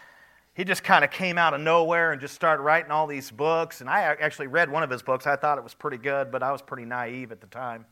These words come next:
theologically naive. But he, he seemed like a, a pretty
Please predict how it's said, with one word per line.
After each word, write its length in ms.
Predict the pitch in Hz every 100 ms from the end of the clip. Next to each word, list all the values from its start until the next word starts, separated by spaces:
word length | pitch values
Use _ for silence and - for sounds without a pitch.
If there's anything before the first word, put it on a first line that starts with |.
| _ _
theologically 640 | 131 117 127 123 117 120 113
naive. 480 | 117 117 117 120 113
But 140 | 120 _ _ _ _ _ _ _ _ _ _ _ _ _ _ _ 156
he, 80 |
he 180 | 165 185
seemed 300 | - 247 254
like 180 | 190 135
a, 200 | 131 117
a 100 | 123
pretty 380 | 127 185 151 120